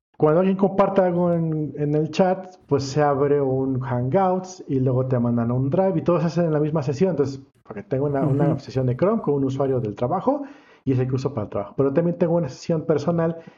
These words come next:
Speaker 1: que es con la que entro a Facebook, con la que entro a, a YouTube, por ejemplo.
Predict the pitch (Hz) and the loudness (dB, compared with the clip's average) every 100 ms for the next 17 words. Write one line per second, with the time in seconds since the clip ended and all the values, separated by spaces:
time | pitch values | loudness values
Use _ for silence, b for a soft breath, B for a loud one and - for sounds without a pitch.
0 | B - 147 139 135 123 120 120 127 127 | B 0 0 0 -2 -2 -2 -4 -2 -2
1 | 175 170 139 147 147 123 110 - 107 - | 0 -2 -2 -4 -2 -2 -2 -4 -6 -4
2 | 98 98 107 107 120 160 160 - 123 160 | -4 -4 -6 -6 -4 -4 -4 -4 -4 -4
3 | 147 135 135 | -2 -2 -2